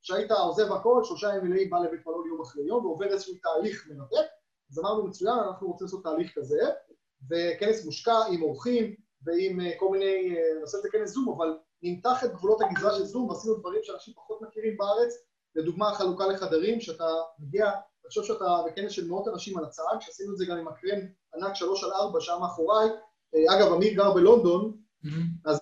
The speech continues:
Speaker 1: היה אולפן בלונדון שאמיר היה במשרד שלו, ואני הייתי במלון שרון בהרצליה,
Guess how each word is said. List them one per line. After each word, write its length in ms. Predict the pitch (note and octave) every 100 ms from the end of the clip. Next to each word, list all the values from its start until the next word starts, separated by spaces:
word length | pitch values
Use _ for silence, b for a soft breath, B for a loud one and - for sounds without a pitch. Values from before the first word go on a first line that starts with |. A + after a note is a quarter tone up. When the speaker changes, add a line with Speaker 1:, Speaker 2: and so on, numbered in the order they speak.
| -
Speaker 1:
היה 200 | D#3+ F#3
אולפן 400 | G#3+ F#3+ G#3+ G#3
בלונדון 400 | F3 F#3+ F#3 D#3+
שאמיר 340 | D#3+ D#3+ F3 D3+
היה 160 | E3
במשרד 360 | D#3 D3 - E3+
שלו, 240 | F3 A#4+ -
ואני 180 | D#3 F#3+
הייתי 180 | G4
במלון 240 | E3 E3 F3
שרון 280 | E3+ E3 D#3+
בהרצליה, 540 | D3 - D3 F3 C4